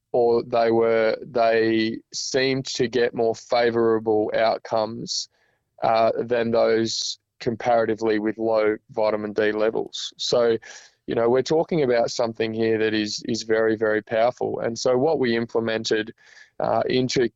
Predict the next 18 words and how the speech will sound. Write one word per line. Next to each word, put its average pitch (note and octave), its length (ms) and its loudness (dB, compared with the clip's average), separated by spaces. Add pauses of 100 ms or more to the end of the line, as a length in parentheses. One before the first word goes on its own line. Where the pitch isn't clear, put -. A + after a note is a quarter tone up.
(160)
into B2 280 -4
the A#2 120 -2
daily, A2+ 580 0 (200)
I A#2 100 -2
guess, A2+ 520 -2
routine A2+ 840 -2
for A#2 180 -2
her, B2 500 0 (200)
yeah, - 280 -6 (280)
over, A#2 320 2
o-, C3 240 2 (360)
over B2 200 2
the A#2 100 2
next A2+ 260 -4
period A2+ 220 2
of A2 100 -2
months A2+ 400 -4
was, - 760 -2